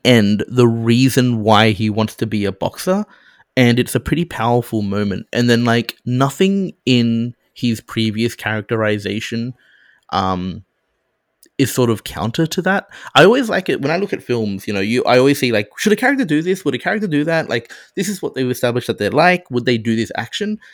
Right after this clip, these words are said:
And, like, the idea that, like, this person who grew up in foster homes, who then went to get a white-collar job, who then threw it all away to become a boxer, um, he doesn't act like a real protagonist should. Like, he's really short-tempered, he's really, like,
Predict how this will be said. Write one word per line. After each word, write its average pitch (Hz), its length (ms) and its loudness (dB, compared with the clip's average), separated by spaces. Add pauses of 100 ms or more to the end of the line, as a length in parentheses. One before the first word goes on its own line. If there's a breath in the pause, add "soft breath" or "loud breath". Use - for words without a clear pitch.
(280 loud breath)
And, 123 220 0
like, 110 340 -2 (500)
the 143 160 4
idea 139 500 2
that, 170 240 0
like, 113 240 -6
this 107 340 -4
person 110 520 -4
who 104 140 -6
grew 110 180 2
up 113 100 0
in 107 100 -2
foster 101 340 -6
homes, 104 360 -4
who 120 160 -2
then 117 220 0
went 110 140 -4
to 110 60 -10
get 107 120 -2
a 98 40 -4
white-collar 104 440 2
job, 104 300 -4
who 120 80 -2
then 107 160 -4
threw 120 200 0
it 117 60 0
all 113 120 2
away 104 180 -4
to 104 60 -14
become 107 220 -12
a 92 40 -10
boxer, 98 520 -4 (720 soft breath)
um, 101 460 -2 (840)
he - 260 -4
doesn't 226 280 0
act - 180 -4
like 143 120 -2
a 127 60 2
real 120 140 4
protagonist 110 540 -2
should. - 340 -2
Like, - 120 -4
he's 107 120 -2
really 107 160 -4
short-tempered, 110 760 -2
he's 98 340 -14
really, 98 340 -8
like, 92 240 -10